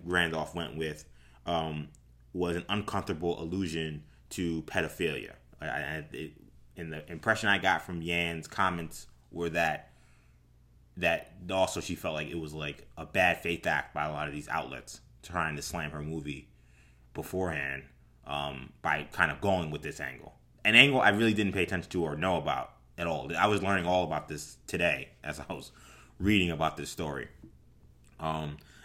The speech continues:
I think that there's important context here that I wanna put out in talking about this story, because Jeremy Conrad is also reporting that Warner Brothers and D C are in discussions with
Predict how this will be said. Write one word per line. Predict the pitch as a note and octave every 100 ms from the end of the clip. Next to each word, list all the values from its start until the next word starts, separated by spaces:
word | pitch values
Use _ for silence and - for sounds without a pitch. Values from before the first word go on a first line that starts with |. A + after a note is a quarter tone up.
| -
I | G2
think | C#3 B2+
that | B2
there's | A2+ G#2+
important | G2 - B2+ G#2+
context | G2+ A2 G#2 E2 -
here | D#2 C2+ C2+ -
that | C#2+
I |
wanna | F2 F2+
put | - G#2 F#2
out | F2+ - - - - - -
in | F2 D2+
talking | G2 F#2+
about | E2+ D#2
this | D2+ D2
story, | G#2+ F2+ D2 C#2
because | D2+ F2 E2 D2 - - - - - -
Jeremy | - G#2 G2+
Conrad | - B2 B2+ G#2+ G2 F2
is |
also | F#2 F2 E2+
reporting | D#2+ - F2 E2 D#2
that | D#2 D2 - - - - - - - - -
Warner | E2+ G#2 G#2+
Brothers | F#2 F#2+ F#2 F2
and | D#2+ D2+
D | F#2+
C | F2 F#2 F2 E2 D#2+ - -
are | D#2 D#2+ D#2+ D2+ D2+ - - - - - - - -
in | A2 G#2+
discussions | F2+ - G#2+ G2 - E2+ D#2+ D#2
with | D#2